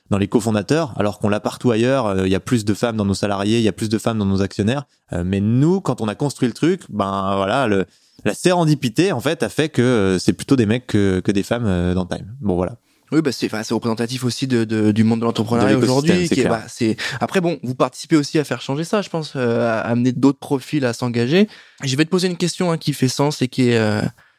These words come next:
Speaker 2: régulière à chaque épisode de Charbon. Pour toi, c'est quoi la définition d'aller charbonner, d'aller au charbon aujourd'hui ?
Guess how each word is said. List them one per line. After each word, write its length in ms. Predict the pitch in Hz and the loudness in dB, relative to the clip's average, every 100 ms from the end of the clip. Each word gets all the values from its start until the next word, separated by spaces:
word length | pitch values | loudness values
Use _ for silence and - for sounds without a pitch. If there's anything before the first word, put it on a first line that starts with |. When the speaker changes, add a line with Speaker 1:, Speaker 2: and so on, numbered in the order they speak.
| - | -6
Speaker 2:
régulière 520 | 117 127 131 139 117 | -2 0 2 2 0
à 20 | |
chaque 220 | - 117 | -4 -6
épisode 320 | 117 123 123 | -4 0 2
de 80 | 117 | 2
Charbon. 600 | 113 135 123 147 175 180 - | 0 -2 -2 0 2 2 0
Pour 160 | 123 | -4
toi, 160 | - 170 | 0 -2
c'est 220 | - 135 | 0 -2
quoi 400 | - - 151 156 | -2 2 2 2
la 100 | 160 | 0
définition 480 | 127 127 139 127 160 | -2 -2 -4 -4 -4
d'aller 220 | 143 123 | -2 -2
charbonner, 480 | 123 143 131 127 135 | -2 -4 -2 0 2
d'aller 160 | 135 127 | 2 2
au 80 | |
charbon 420 | 117 - 120 120 117 | 0 -2 0 0 0
aujourd'hui ? 380 | 104 110 113 | 0 2 0